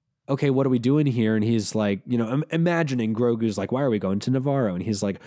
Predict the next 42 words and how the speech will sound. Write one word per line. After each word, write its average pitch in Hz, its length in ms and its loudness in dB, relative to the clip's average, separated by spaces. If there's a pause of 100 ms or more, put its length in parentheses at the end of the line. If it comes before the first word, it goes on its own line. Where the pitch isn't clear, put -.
(200)
"Well, 147 380 0 (200)
I 127 120 -2
gotta 143 240 0
get 135 160 2
a 127 80 2
droid, 101 500 0 (460)
uh, 110 240 2
to 107 160 -6
help 127 180 -2
me 131 140 0
go 117 240 2
to - 100 -8
Mandalore. 92 680 0
And 117 120 0
the 127 60 2
only 160 300 2
droid 143 240 2
that 127 100 2
I 123 100 0
trust 113 320 -4
is 107 80 -2
I 107 200 0
G 101 160 -2
eleven." 90 500 -4 (340)
And 110 400 0
Grogu's 110 560 0
like, 98 300 -2
"Yeah, 165 200 0
but 120 100 -2
remember, 113 400 2
he 151 200 -2
blew 117 280 0
up." 131 260 -2 (400)
And 113 380 0 (240)
Din 113 240 -2
Djarin 101 300 0
is 95 160 -2
like, 95 240 -4 (160)
No, 254 140 2
yeah, 220 180 2
I 196 160 2
know, 131 440 2